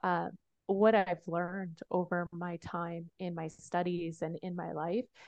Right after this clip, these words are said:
to other people that, that I can help in any way that I can. And so that's something that brings a lot of fulfillment and purpose into my life. But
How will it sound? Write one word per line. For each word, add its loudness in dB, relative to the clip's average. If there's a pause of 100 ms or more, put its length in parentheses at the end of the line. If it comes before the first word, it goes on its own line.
(160)
to 4
other 2
people 0
that, 0 (320)
that 4 (320)
I 4
can -4
help -2
in -6
any -4
way -2
that -2
I -4 (140)
can. -10 (340)
And 0
so 6
that's 6
something 0
that -2
brings -2
a -2
lot 0
of -6
fulfillment -2
and -8
purpose -4
into -8
my -6
life. -6 (240)
But 8